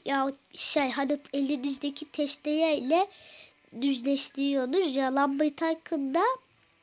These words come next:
o şöyle şeyle yapılıyordu. Bir dakika, bu taraf mı o? E,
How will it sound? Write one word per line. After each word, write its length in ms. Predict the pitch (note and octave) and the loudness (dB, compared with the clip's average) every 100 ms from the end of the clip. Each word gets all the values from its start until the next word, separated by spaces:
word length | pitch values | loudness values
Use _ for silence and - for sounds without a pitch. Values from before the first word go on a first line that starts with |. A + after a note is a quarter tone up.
| _ - - | _ -12 2
o 140 | F#4 | 4
şöyle 560 | - - D4+ C#4 A3 G#3 - - - _ _ | 4 6 6 6 4 0 -8 -20 -20 _ _
şeyle 520 | - - D4+ D4+ C#4 B3+ | -4 0 4 6 6 4
yapılıyordu. 960 | A3+ G#3+ - A3+ A3+ A3 A3 - A3+ - - | 0 -4 -8 -10 -8 -8 -8 -10 -14 -14 -8
Bir 140 | A#3+ | -6
dakika, 300 | A3 - G3 | -6 -12 -16
bu 100 | A3 | -14
taraf 460 | - C4+ A#3 - - | -6 -4 -4 -8 -16
mı 80 | G#3 A3 A3 | -14 -12 -14
o? 40 | - - - - - - - _ _ _ _ _ - B3+ | -18 -20 -20 -16 -16 -16 -20 _ _ _ _ _ -6 -4
E, 340 | B3+ B3 | -2 -2